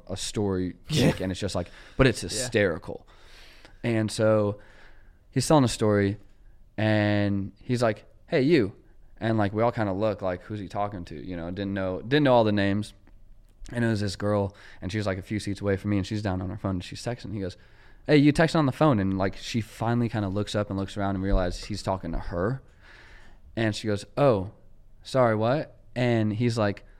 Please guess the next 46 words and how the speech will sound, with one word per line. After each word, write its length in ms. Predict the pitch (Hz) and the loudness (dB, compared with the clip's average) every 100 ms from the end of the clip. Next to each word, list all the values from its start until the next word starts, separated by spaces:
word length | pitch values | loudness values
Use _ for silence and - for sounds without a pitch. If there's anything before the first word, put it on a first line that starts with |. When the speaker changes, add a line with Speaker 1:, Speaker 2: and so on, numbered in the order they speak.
| - - - | -20 -6 -2
Speaker 1:
"I'm 100 | 165 | 0
telling 240 | 143 123 | 2 2
a 40 | |
story." 420 | 127 - 180 98 117 | 0 0 0 0 0
He 100 | 131 | 0
goes, 200 | 110 - - - - - - | 0 -2 -14 -20 -20 -20 -2
"Who 100 | 165 | 2
you 140 | 165 | 2
texting? 380 | 175 147 139 135 | 4 2 2 0
That's 160 | 127 127 | 0 2
more 160 | 156 147 | 2 4
important 280 | 143 151 147 | 4 2 4
than 80 | 156 | 4
me. 120 | 147 | 4
You're 160 | 113 160 | 6 6
with 200 | 160 120 | 6 4
me. 300 | 107 107 139 | 2 2 0
We're 260 | 131 165 | 0 2
in 100 | 147 | 4
person. 460 | 113 110 104 123 143 - - | 2 0 0 -2 -2 -6 -4
I 80 | 185 | -2
should 160 | 139 | 0
be 80 | 120 | 0
the 60 | 104 | 0
most 240 | 95 95 | 0 -2
important 320 | 92 104 82 | -4 -4 -4
person 240 | 101 92 92 | -4 -4 -2
in 80 | 95 | 0
the 40 | |
room 120 | 143 | 2
right 140 | 110 92 | 2 2
now. 200 | 95 117 | 0 0
If 140 | - | -2
you're 100 | 131 | -4
texting 260 | 139 123 117 | -2 -4 -4
someone 240 | 117 117 | -4 -2
else, 220 | 131 139 | -2 -2
go 120 | 131 127 | 0 2
be 140 | 135 | 2
with 100 | 135 | 2
that 180 | 156 135 | 0 0
person 260 | 113 - 98 | -2 -2 -4
if 100 | 92 | -4
they're 100 | 92 | -4
so 200 | 95 90 | -4 -4
important." 480 | 92 98 85 76 | -2 -2 -2 -6